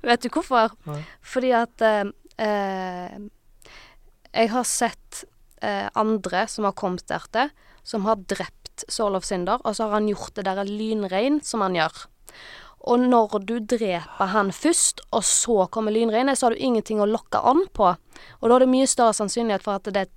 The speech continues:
Speaker 1: treiser deg, altså det trekker deg, og så treffer det deg likevel. Så når jeg så at jeg gjorde det, det var egentlig ikke planlagt at jeg skulle drepe han der og da, men jeg misset litt, eh, hvor mye damage, fordi jeg tok et, eh, et, eh, hva skal man sp-, eh,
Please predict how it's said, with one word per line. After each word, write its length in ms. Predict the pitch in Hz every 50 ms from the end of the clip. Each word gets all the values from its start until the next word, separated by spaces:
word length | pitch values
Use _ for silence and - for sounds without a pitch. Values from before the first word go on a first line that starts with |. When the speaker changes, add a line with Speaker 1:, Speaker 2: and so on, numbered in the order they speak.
| - - _ - - - - _ _ _ _ -
Speaker 1:
treiser 480 | - 220 214 220 233 - - - 190 175
deg, 220 | 185 240 311 294
altså 220 | 233 214 - 226 214
det 80 | 220 -
trekker 460 | - 254 - - - - - 196 190
deg, 180 | 233 339 403 - - - - - - - - -
og 80 | 247
så 80 | - 247
treffer 380 | - - 233 170 - 208 190
det 20 | 185 180
deg 80 | 175 180
likevel. 380 | 180 175 - 185 - - - 175 _ - - - - - - -
Så 100 | - 254
når 140 | 277 311
jeg 80 | 294 220
så 220 | - - 294 285 247 208 185
at 140 | 180 175 190
jeg 80 | 185 196
gjorde 220 | 254 285 294 226
det, 100 | - 180 202
det 60 | 208 214
var 160 | 247 240 214
egentlig 320 | 190 190 175 - 202 190
ikke 100 | - 202 - -
planlagt 340 | 214 208 196 202 220 -
at 140 | 247 214 -
jeg 80 | 202 -
skulle 160 | - 202 190
drepe 180 | 202 202 - 214
han 140 | 233 302 339
der 140 | 294 220 202
og 80 | 190
da, 80 | 190 185
men 160 | 196 208 202
jeg 140 | 208 208 208 208
misset 460 | 214 208 - - - - 185 165 180
litt, 280 | 180 - _ _ - -
eh, 640 | 240 220 196 190 185 180 180 180 180 180 180 180 190
hvor 160 | - - 214 202
mye 160 | 196 185 180
damage, 400 | 170 196 208 240 247 214 - -
fordi 220 | - - 196 190
jeg 100 | 185 185 -
tok 280 | - 202 - - - 185
et, 220 | - - - - - - - - - - - - -
eh, 440 | - 180 180 175 175 180 175 - - - - -
et, 260 | 175 - _ - -
eh, 420 | - 190 190 196 185 185 180 175 180 -
hva 80 | - 180
skal 140 | - -
man 80 | 202 185
sp-, 240 | - - - 202 -
eh, 160 | - 196